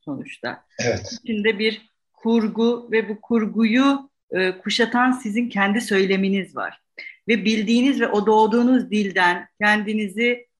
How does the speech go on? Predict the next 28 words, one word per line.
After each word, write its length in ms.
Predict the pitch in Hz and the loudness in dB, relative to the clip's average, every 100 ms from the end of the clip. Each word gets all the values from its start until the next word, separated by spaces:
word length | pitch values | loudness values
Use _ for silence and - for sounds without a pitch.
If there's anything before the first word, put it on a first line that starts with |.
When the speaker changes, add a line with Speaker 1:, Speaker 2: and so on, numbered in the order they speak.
| _ _ - | _ _ -4
Speaker 1:
e, 720 | 190 190 190 190 190 - - - - _ - | -2 0 0 0 -2 -6 -12 -20 -20 _ -6
ne 200 | 220 196 | -4 -2
diyeyim, 400 | 220 233 - - | -4 -4 -6 -6
ayırmanız 800 | 185 214 226 220 214 240 262 - | 0 2 2 2 0 -2 -4 -4
ve 120 | 226 | -4
ona 240 | 202 233 226 | -2 -2 0
biraz 340 | 220 214 208 | 2 0 0
daha 260 | 208 220 202 | -4 -2 -4
uzaktan 480 | 185 208 247 240 | -2 -2 0 2
bakmanız 420 | 196 202 214 220 185 | 2 0 0 -2 0
gerekiyor 440 | 190 165 - 135 | -2 -2 -6 -4
aslında 400 | 139 135 147 139 | -4 -6 -6 -4
yazarken 640 | 143 139 147 135 135 - - _ | -6 -6 -6 -6 -6 -8 -10 _
diye 180 | 160 160 | -4 -2
düşünüyorum 640 | - - 143 139 139 131 - | -2 -4 -4 -4 -4 -8 -8
ben. 160 | 101 - _ _ _ - | -8 -10 _ _ _ -6
Mesela 520 | 214 233 185 165 - _ - 196 _ - | -4 0 0 -2 -8 _ -20 -20 _ -4
ya 120 | 240 | 0
da 80 | 302 | 2
siz 240 | 311 294 | 2 2
öyle 260 | 277 294 311 | 4 4 2
düşündünüz 720 | 226 - 254 247 254 254 185 | 0 2 4 4 4 2 0
mü 160 | 160 - _ _ - | -6 -10 _ _ -10
bu 320 | 180 180 - | -4 -4 -4
metinleri 520 | 175 180 - 170 160 156 | -8 -8 -4 -2 -2 -2
yazarken, 720 | 151 131 127 131 139 117 - | -4 -2 -4 -2 -4 -6 -8
bu 140 | 147 147 | -4 -2
öyküleri? 640 | 156 156 135 123 101 | -2 -4 -4 -2 -4